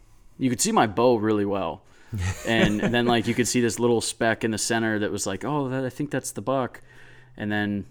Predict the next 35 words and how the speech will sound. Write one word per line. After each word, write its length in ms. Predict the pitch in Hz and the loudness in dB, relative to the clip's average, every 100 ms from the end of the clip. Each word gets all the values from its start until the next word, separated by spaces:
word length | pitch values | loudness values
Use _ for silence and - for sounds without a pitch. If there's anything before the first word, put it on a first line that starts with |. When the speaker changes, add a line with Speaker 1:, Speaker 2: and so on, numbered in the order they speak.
| - | -6
Speaker 1:
like, 200 | 110 107 | -6 -4
you 60 | |
saw 280 | 98 113 110 | -4 2 2
that 220 | 107 107 120 | 4 2 2
little 160 | 107 | -2
speck 440 | 98 - 113 - - - - | -4 -2 -2 -2 -18 -20 -16
take 240 | - 110 - | -4 -4 0
off 340 | 113 107 107 | 0 0 0
after 240 | 104 - 98 | -2 -2 -4
I 60 | |
shot. 360 | 95 113 107 98 | -4 0 0 0
So 120 | 98 | -6
I 20 | |
was 140 | 95 95 | -6 -6
like, 320 | 92 - - - - - - - | -8 -10 -18 -20 -20 -20 -20 -6
"Man, 140 | 117 | 0
I 100 | 113 | 0
can't 240 | 131 120 92 | 2 -2 -2
see 120 | - | -4
anything." 560 | 104 95 - 71 60 - | -6 -6 -8 -12 -14 -10
And 100 | 110 | -2
I 40 | 113 | 0
Speaker 2:
Yeah. 60 | 117 | 2
Speaker 1:
kinda 220 | 170 185 | 4 4
just 160 | 160 | 2
got 160 | - 139 | 2 -2
discouraged 720 | 120 - 123 120 113 98 - - - | -2 -2 0 2 0 -2 -10 -16 -8
from 240 | - 120 | -2 -2
filming 340 | - 117 110 | -2 -2 -2
for 400 | 101 107 101 98 - | -4 -6 -6 -6 -6
about 280 | 104 92 80 | -2 -2 -2
two 140 | 123 | -2
years. 480 | 117 110 107 101 - - _ - - - - - - - - - | 0 0 0 -2 -8 -16 _ -20 -20 -20 -20 -20 -20 -20 -12 -2
And 140 | 120 | 2
then 360 | 117 113 113 | 2 2 0